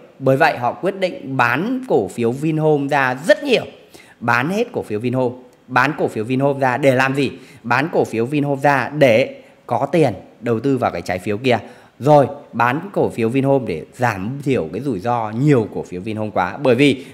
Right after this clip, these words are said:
đến hai không hai tám nếu Vinhome làm ăn tốt, họ hoàn toàn có thể chuyển đổi thành giá năm mươi mốt đến năm mươi ba, vẫn rất có lợi. Đấy là một cái cách gọi là hedging,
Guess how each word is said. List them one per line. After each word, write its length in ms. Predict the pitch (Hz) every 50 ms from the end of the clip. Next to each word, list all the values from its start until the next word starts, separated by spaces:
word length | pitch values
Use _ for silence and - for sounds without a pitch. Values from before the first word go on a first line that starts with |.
| -
đến 160 | - 113 120
hai 140 | 147 147 139
không 160 | 131 143 135
hai 120 | 131 123 120
tám 300 | - 107 104 104 117 120
nếu 140 | 120 117 120
Vinhome 400 | 135 143 127 131 127 123 120 110
làm 180 | 98 92 98
ăn 80 | 104 101 -
tốt, 180 | 135 160 151
họ 80 | 135 104
hoàn 280 | - 104 104 104 101
toàn 220 | 92 107 95 90 85
có 80 | 101
thể 120 | 123 123 95
chuyển 200 | - - 98 95
đổi 180 | 101 90 78
thành 160 | - 87 90 85
giá 160 | 87 85 95
năm 200 | 113 120 110 113
mươi 80 | 147
mốt 80 | 139 -
đến 140 | 95 92 98
năm 120 | 107 107
mươi 40 | 101
ba, 180 | 113 113 101 - - - - - -
vẫn 160 | 120 131 131
rất 180 | 139 151 151 -
có 100 | 113 107
lợi. 200 | 120 - - - - - - _ _
Đấy 240 | 92 101 104 101 117
là 140 | 147 147 120
một 160 | 98 90 85 -
cái 180 | - 90 95 92 - - _ _ _
cách 260 | - 196 226 226 - -
gọi 180 | 123 - - 95
là 80 | 92 95
hedging, 420 | 98 147 180 180 - 190 214 185